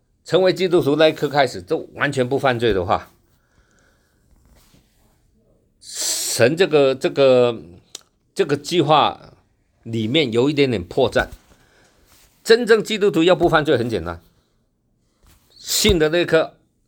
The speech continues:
决志祷告。如果说是决志祷告受洗，神说：“好，回家，以后不犯罪。”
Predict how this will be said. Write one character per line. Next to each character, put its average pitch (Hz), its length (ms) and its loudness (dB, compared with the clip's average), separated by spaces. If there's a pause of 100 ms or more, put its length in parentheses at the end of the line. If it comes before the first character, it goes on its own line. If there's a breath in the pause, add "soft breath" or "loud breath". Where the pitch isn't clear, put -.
(520)
决 156 180 0
志 160 160 -4
祷 104 160 -2
告。 - 300 -2 (1300)
如 127 180 0
果 170 160 6
说 156 460 2
是 - 260 -18 (480)
决 156 140 -4
志 160 120 0
祷 117 120 -2
告 151 180 0
受 143 220 0
洗， 110 260 -10 (1300)
神 113 200 -2
说 127 80 2
：“好， 120 200 2
回 117 180 -10
家， 117 240 -4 (480)
以 104 100 -18
后 110 120 -12
不 110 100 -6
犯 104 160 -2
罪。” 110 100 -2